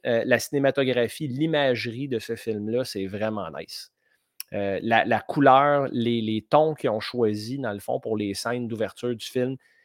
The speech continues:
les genres d'images de, de, de nébuleuses dans l'espace qu'on voit, puis les, tu sais, c'est vraiment psychédélique, ça a l'air d'un cauchemar. Puis, euh, il y a un policier qui se rend, euh,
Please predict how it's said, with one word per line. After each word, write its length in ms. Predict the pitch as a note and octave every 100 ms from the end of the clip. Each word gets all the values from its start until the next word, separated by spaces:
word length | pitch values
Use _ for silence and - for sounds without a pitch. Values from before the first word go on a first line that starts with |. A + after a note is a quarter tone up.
| _ A2+
les 140 | A#2
genres 200 | B2 D#3+
d'images 560 | C3+ A#2 B2+ C#3 D#3 B2
de, 300 | A#2+ A2+ G#2+
de, 340 | A2+ A2+ G#2+
de 120 | G#2
nébuleuses 680 | A2 B2 B2 A#2+ B2 D3 C3+
dans 140 | A#2+
l'espace 520 | A2+ A2 - B2+ C#3 -
qu'on 280 | B2+ A2
voit, 560 | G2+ A2 B2 B2+ C3+ C3+
puis 160 | - A2+
les, 440 | G#2+ G2+ G2+ G2 - _ _
tu 60 | -
sais, 160 | -
c'est 160 | E3 A2+
vraiment 280 | G#2+ A#2+ E3+
psychédélique, 600 | - - B2 A2+ A2 C3+
ça 140 | F#2+
a 40 |
l'air 140 | F#2+ C3+
d'un 160 | A2+
cauchemar. 600 | G#2+ G#2+ G#2+ A#2 A2 C#3 C#3+ _ - - _ -
Puis, 340 | - D3 F3 -
euh, 100 | B2+
il 60 |
y 80 | A#2+
a 40 |
un 60 | A#2+
policier 520 | A2+ D3 B2 - E3
qui 100 | -
se 160 | - A#2
rend, 300 | A#2 B2 C#3+ - _ _ _ _ -
euh, 340 | G#2+ G#2 G2+